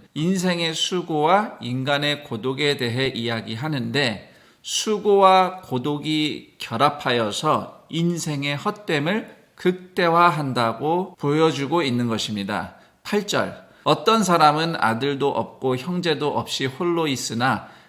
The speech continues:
그의 모든 수고에는 끝이 없도다. 아무리 수고해도 결국 혼자입니다.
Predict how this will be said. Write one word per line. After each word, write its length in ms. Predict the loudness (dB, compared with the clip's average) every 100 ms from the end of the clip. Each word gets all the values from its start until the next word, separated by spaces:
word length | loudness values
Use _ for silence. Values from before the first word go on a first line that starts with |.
| _
그의 280 | 0 4 4
모든 460 | 4 0 0 0 -2
수고에는 800 | -4 -4 0 0 0 -4 -6 -6
끝이 440 | -4 -2 -2 -2 -4
없도다. 500 | -8 -10 -12 -12 -14 -20 _ _
아무리 580 | 0 4 4 4 -2 -4
수고해도 680 | -6 -6 -4 -4 -4 -8 -16 -20 _
결국 520 | -8 -4 -4 -6 -8 -4
혼자입니다. 680 | 0 2 2 0 -6 -12